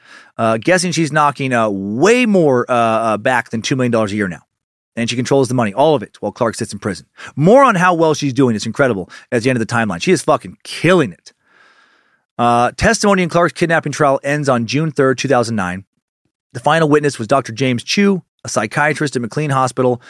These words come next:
who said he believed that Rockefeller exaggerated his symptoms and was not insane when he kidnapped Snooks.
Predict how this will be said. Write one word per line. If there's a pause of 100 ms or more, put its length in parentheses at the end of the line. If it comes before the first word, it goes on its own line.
(300)
who
said
he
believed
that
Rockefeller
exaggerated
his
symptoms
and
was
not
insane
when
he
kidnapped
Snooks.